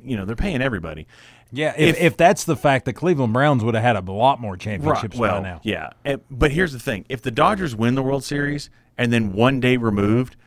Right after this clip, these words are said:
Speaker 1: dismantle the team, they totally bought a World Series. But if
Speaker 2: So, like the Marlins.
Speaker 1: Exactly.
Speaker 2: Yeah,
Speaker 1: But
Speaker 2: okay.
Speaker 1: if they keep this team and then they win another one, and then they win another one, they didn't buy anything. They invested in some awesome players,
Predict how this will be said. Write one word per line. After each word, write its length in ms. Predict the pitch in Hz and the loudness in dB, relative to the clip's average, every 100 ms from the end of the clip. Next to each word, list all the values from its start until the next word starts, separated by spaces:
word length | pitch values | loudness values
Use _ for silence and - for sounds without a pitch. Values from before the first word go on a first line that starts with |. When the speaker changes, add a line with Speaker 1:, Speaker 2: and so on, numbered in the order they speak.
| _ _ _ 101 | _ _ _ -2
Speaker 1:
dismantle 580 | 117 - 107 120 131 | -2 0 2 2 2
the 100 | 113 | -4
team, 420 | 98 120 127 135 127 _ _ - | -2 0 0 0 -6 _ _ 0
they 160 | 113 | 2
totally 380 | 113 117 117 107 | 4 2 2 2
bought 220 | 98 101 | 2 2
a 40 | 92 | 2
World 220 | 90 87 | -2 -6
Series. 480 | - 92 80 - - _ _ _ _ _ - | -6 -8 -8 -16 -20 _ _ _ _ _ 0
But 160 | 139 | 2
if 100 | 131 | 2
Speaker 2:
So, 200 | 120 139 | 0 -2
like 240 | 123 120 - | 0 0 0
the 80 | |
Marlins. 420 | 113 117 117 92 76 | 4 6 6 4 -4
Speaker 1:
Exactly. 680 | 110 127 117 104 95 82 82 - 95 | 0 4 6 4 -2 -10 -12 -16 -12
Speaker 2:
Yeah, 160 | 87 | -4
Speaker 1:
But 200 | 80 202 120 | 2 4 2
Speaker 2:
okay. 140 | - _ | -4 _
Speaker 1:
if 260 | 160 139 - | -2 -2 -4
they 260 | 127 117 185 | -10 -4 -4
keep 300 | - 190 - | -2 -8 -2
this 200 | 135 113 | -2 -2
team 440 | - 175 151 113 110 | -4 -4 -2 -2 -2
and 120 | 123 | -2
then 100 | 127 | 0
they 80 | 127 | -2
win 200 | 127 127 | -2 -2
another 280 | 123 143 82 | -2 -2 -6
one, 200 | 71 - _ _ _ _ | -10 -20 _ _ _ _
and 120 | 127 139 | -4 -4
then 100 | 147 | -2
they 80 | |
win 160 | 147 151 | -2 -4
another 280 | 147 160 107 | -2 -4 -4
one, 180 | 78 78 _ _ _ | -8 -18 _ _ _
they 100 | 143 | -2
didn't 240 | 247 143 95 | 0 -2 2
buy 220 | 110 104 | 2 2
anything. 460 | 151 202 - 82 - _ | 0 -2 -6 -14 -18 _
They 160 | 147 175 | 2 2
invested 480 | 98 98 160 - 123 | 2 2 0 0 -4
in 100 | 120 | -4
some 140 | 107 | 0
awesome 300 | 120 123 110 | 0 0 -2
players, 520 | 113 175 131 107 - | 0 2 2 -2 -6